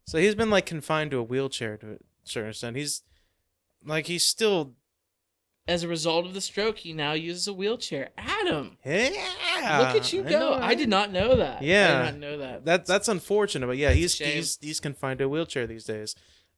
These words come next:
Speaker 1: But I think it's, yeah, Stephen King's It. I think it was Pennywise that he was, he's not really that scary, really. He's not really that scary, but for somebody as young as I was when I first saw the movie, I think that's what might have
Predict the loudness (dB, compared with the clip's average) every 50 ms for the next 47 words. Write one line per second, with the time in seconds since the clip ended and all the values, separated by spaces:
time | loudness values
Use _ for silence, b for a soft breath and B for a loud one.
0 | _ -2 0 2 2 4 2 2 0 -2 _ _ -4 -4 0 0 2 0 2 2
1 | 2 2 4 2 2 0 0 -2 -4 -6 -4 -6 -6 -6 -4 -4 -4 -4 -6 -8
2 | -8 -6 -2 -2 -2 -2 -2 -4 -4 -4 -4 -4 -4 -4 -6 -8 -4 -2 0 2
3 | 2 2 2 2 2 0 0 0 2 2 4 2 2 0 B B B B B B
4 | B B _ _ _ _ _ _ _ _ -10 -6 -4 0 2 4 4 6 4 4
5 | 2 0 -2 -2 -2 -4 -4 -2 -2 -2 -2 0 -4 -6 -6 -2 0 2 2 2
6 | 2 -2 -6 -6 -10 -16 -12 -6 -4 -2 -2 -2 -4 -6 -8 -8 -6 0 2 2
7 | 2 2 2 2 2 2 4 2 0 0 -2 -2 0 0 0 0 2 0 0 0
8 | 0 -2 -4 -4 -2 -4 -4 -4 -2 -2 -2 0 0 -2 -2 -4 -4 -6 -6 -8
9 | -8 -6 -6 -6 -4 -2 -4 -4 -6 -6 -8 -6 -6 -6 -4 -4 -4 -4 -6 -8
10 | b b b b b b -6 -2 -2 -2 0 2 2 2 2 2 -2 -4 -4 -4
11 | -8 -6 -4 -2 0 0 0 0 -2 -4